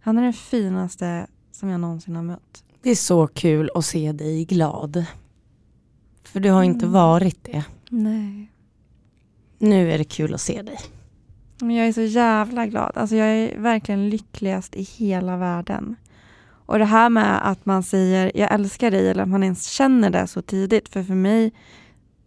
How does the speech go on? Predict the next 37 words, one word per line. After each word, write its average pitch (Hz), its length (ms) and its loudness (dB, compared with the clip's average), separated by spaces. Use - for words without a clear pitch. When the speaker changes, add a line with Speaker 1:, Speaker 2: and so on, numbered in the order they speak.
Speaker 1:
alltså, 190 240 2
det 180 140 0
betyder 190 380 -2
jättemycket. - 800 -4
Speaker 2:
Ja, 196 180 -4
men 185 200 -4
du 185 80 -4
ser, 208 240 2
jag 170 200 2
sa 185 120 2
ju 180 60 6
också, 175 220 -2
"Shit, - 380 -2
vad 175 120 2
fort - 400 -2
det 175 80 2
har 160 100 6
gått, 143 240 -4
flytta 180 160 2
Speaker 1:
Mm. 175 120 4
Speaker 2:
ihop 190 280 0
och 156 80 -4
säga 170 240 2
älskar 175 400 0
dig." 165 160 4
Det 165 120 2
där 190 160 6
är 220 80 6
så 185 120 0
här 156 60 2
ord 156 280 2
man 147 240 2
liksom, 143 420 0
men 185 160 0
om 185 120 2
det 180 80 2
bara, 190 260 2